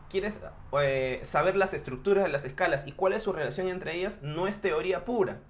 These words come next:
Estamos hablando de armonía, básicamente. Entonces, la armonía y su relación con las escalas. Am, entonces, para eso tienes que seguir un curso,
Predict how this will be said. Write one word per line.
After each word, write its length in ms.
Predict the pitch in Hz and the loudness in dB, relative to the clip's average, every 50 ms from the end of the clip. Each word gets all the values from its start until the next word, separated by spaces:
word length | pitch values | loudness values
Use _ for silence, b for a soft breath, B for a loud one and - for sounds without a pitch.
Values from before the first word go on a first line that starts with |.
| b b b b b b b | b b b b b b b
Estamos 380 | 143 - 185 185 190 202 - | -4 -2 0 0 0 0 0
hablando 400 | 175 151 156 156 165 180 170 165 | 0 0 0 0 0 -2 -4 -2
de 100 | 160 156 | 0 0
armonía, 680 | 143 143 160 175 190 214 240 240 226 185 131 92 80 - | 0 0 2 0 0 0 0 0 0 0 0 -2 -4 -4
básicamente. 680 | 117 143 - - 165 - 147 127 131 123 110 101 - 120 - B B B B B B B | -4 -4 -4 -4 -4 -2 -2 -2 -2 -4 -8 -10 -12 -16 -20 B B B B B B B
Entonces, 540 | B 135 143 196 190 180 180 - 147 131 - | B 0 6 6 6 6 6 2 -2 -4 0
la 100 | - 135 | 2 2
armonía 440 | 139 151 151 170 233 262 269 269 262 | 2 2 0 -2 -2 0 2 2 2
y 60 | 247 | 2
su 120 | - 190 180 | 2 0 0
relación 360 | 151 139 120 - - 180 175 | 2 2 2 2 0 -2 0
con 120 | 180 175 | 0 0
las 100 | 165 156 | 0 0
escalas. 460 | 165 - - 123 107 - - - - - - - B B B B B B B B B B B - | -4 -4 -4 -4 -4 -4 -4 -12 -18 -18 -16 -16 B B B B B B B B B B B 4
Am, 520 | 156 160 160 160 160 160 156 156 143 - - - - - | 6 8 8 8 8 6 4 2 0 -6 -12 -14 -8 -4
entonces, 640 | 175 190 190 220 202 185 180 170 131 131 - - - - - - - - - | -2 0 4 6 6 6 6 4 0 -4 -6 -10 -16 -20 -20 -20 -20 -4 2
para 300 | - 175 175 180 196 208 | 4 6 8 8 8 8
eso 320 | 233 254 269 - 262 254 | 6 4 2 2 0 0
tienes 280 | - 233 220 226 226 233 | 2 2 0 0 0 -2
que 80 | 240 208 | -2 -2
seguir 380 | - 185 165 165 190 190 185 | -2 -2 0 2 4 4 6
un 100 | 196 185 | 4 4
curso, 540 | - - 196 202 190 - 202 196 180 - | 2 0 2 2 2 2 0 0 0 -2